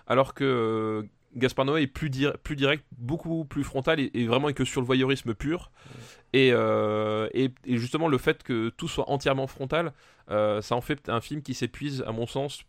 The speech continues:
Speaker 1: plus vite que, que Funny Games, que je trouve, euh, vraiment formidable, parce que justement, il arrive, entre guillemets, à relancer sa réflexion à travers un jeu de, euh, de hors-champ qu'il n'y a pas du tout dans Irréversible, quoi.
Speaker 2: Mm. Euh, moi, je, j'aime pas du tout ce film,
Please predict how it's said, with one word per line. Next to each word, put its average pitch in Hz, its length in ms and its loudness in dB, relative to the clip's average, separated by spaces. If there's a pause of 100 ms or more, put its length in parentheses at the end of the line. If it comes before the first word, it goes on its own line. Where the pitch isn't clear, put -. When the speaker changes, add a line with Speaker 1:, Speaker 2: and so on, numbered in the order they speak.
(160)
Speaker 1:
plus 131 200 0
vite 139 420 -6 (400)
que, 127 320 2
que 117 120 -4
Funny 120 240 -2
Games, 147 140 2
que 117 180 -4
je - 80 -14
trouve, 120 260 -4
euh, 107 380 -2
vraiment 123 240 2
formidable, 131 280 -2
parce 131 160 -6
que 135 120 -2
justement, 131 320 -2
il 139 100 0
arrive, 123 320 2 (380)
entre 110 220 -4
guillemets, 127 220 0
à 127 100 4
relancer 131 300 2
sa 131 140 0
réflexion 127 640 -2
à 117 80 -6
travers 120 300 -2
un 110 140 -2
jeu 123 200 -2
de, 113 120 -6
euh, 107 800 -6
de 110 120 0
hors-champ 143 480 0 (280)
qu'il 117 100 0
n'y 107 60 2
a - 40 -8
pas 131 120 4
du 117 120 -2
tout 143 180 -4
dans 120 100 -4
Irréversible, 110 520 -6
quoi. 104 140 -12 (460)
Speaker 2:
Mm. 127 60 -18 (1800)
Euh, 139 300 -16
moi, 135 160 -8
je, 123 420 0
j'aime 110 340 -6
pas 117 120 0
du 101 100 -4
tout - 100 -12
ce - 180 -10
film, 90 140 -12